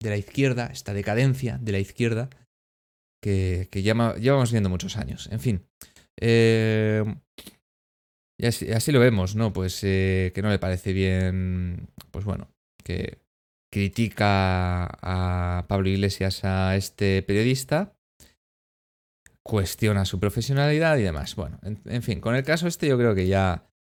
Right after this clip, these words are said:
iremos viendo lo que sale, lo que va saliendo poco a poco, pero desde luego, pues está claro que es un escándalo más de Podemos. Sin embargo, es curioso el tratamiento de la prensa. No es, mm, si esto pasara, hubiese pa-,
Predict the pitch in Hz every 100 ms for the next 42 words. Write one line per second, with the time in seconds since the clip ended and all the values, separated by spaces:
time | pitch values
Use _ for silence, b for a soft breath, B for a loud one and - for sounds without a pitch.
0 | _ - 113 143 139 123 127 123 104 101
1 | - 101 104 98 95 95 92 92 90 87
2 | 87 - _ - 92 120 131 92 90 135
3 | 196 156 104 92 98 113 180 156 - 92
4 | 90 - 98 95 101 110 113 - 92 -
5 | - 92 92 92 87 - - - _ _
6 | _ _ _ _ _ _ 98 104 - -
7 | 143 131 131 117 110 120 135 117 113 123
8 | 139 127 180 185 156 143 147 147 160 147
9 | - 127 127 143 127 101 95 98 123 131
10 | 127 107 95 - 120 123 - 160 - _
11 | _ _ 107 113 120 117 113 - - _
12 | 120 107 107 98 95 - - - 131 156
13 | 135 - 104 - 110 120 98 90 - 98
14 | 113 - -